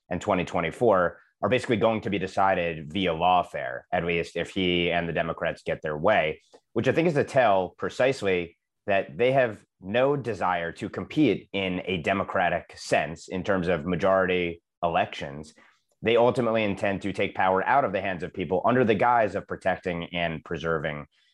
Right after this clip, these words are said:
democracy. And, you know, the measures that are typically raised when it comes to, uh, this assault is, you know, first of all, obviously, any kind of national conservative sort of message being associated with authoritarianism by the left,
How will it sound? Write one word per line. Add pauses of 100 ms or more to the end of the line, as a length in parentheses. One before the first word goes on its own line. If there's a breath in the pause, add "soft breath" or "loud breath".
(160)
democracy.
And,
you
know,
the
measures
that
are
typically
raised
when
it
comes
to, (300 soft breath)
uh,
this
assault
is, (340)
you
know,
first
of
all,
obviously, (280)
any
kind
of
national
conservative
sort
of
message
being
associated
with
authoritarianism
by
the
left,